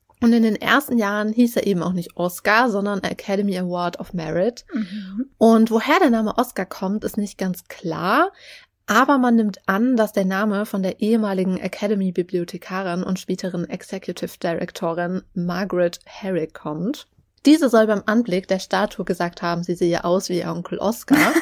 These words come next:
Speaker 2: <laughs>
Speaker 1: Und in den dreißigern verbreitete, verbreitete sich dann der Name und wurde dann ziemlich schnell auch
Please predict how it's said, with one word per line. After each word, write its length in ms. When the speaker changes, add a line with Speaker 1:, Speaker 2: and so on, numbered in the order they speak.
Speaker 2:
<laughs> 220
Speaker 1:
Und 340
in 140
den 160
dreißigern 600
verbreitete, 800
verbreitete 720
sich 180
dann 160
der 120
Name 580
und 200
wurde 220
dann 360
ziemlich 260
schnell 340
auch 180